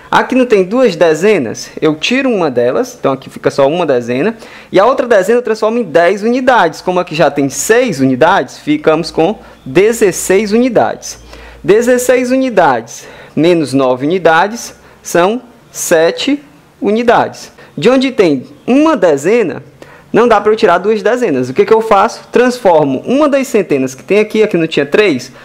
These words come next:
agora tem só duas, porque eu transformei uma das centenas que tinha aqui em dez dezenas.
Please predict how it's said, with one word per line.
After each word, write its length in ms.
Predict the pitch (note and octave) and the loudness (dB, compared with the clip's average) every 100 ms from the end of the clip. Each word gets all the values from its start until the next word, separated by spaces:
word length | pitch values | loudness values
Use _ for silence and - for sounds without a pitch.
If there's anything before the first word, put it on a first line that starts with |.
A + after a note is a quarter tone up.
| - | -4
agora 320 | C3 D3 D#3 | 0 2 2
tem 160 | - C#3+ | 2 -2
só 220 | D3+ C#3+ | 0 -2
duas, 400 | G3+ F3+ A#2+ - - - | 0 -2 -2 -6 -20 -8
porque 180 | - | -4
eu 60 | F3+ | 0
transformei 500 | F3 F3 D#3+ E3 D3 | 0 0 -2 0 2
uma 220 | G3 C#4+ | 2 -2
das 160 | C#4 B3+ | -2 -4
centenas 380 | G#3 F3 D3+ D3 | -6 -4 -4 -4
que 80 | |
tinha 180 | - D#3+ | -4 -2
aqui 340 | C#3 - A3 - - - - | -2 -2 -2 -4 -14 -14 0
em 160 | F3+ | 2
dez 260 | F3 F3 F#3 | 4 2 0
dezenas. 720 | G#3 A#3+ C4 G3 B2 - | 0 0 0 -2 -4 -8